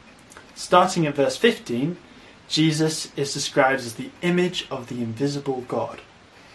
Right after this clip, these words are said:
There are probably some anecdotes out there of, uh, people seeing Jesus in visions and in dreams,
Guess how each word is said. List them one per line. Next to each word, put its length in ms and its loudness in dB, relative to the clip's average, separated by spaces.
There 140 6
are 80 6
probably 280 4
some 240 -2
anecdotes 640 4
out 220 4
there 400 0
of, 640 4
uh, 200 0
people 340 -4
seeing 320 2
Jesus 360 0
in 160 0
visions 440 2
and 100 0
in 140 4
dreams, 600 -4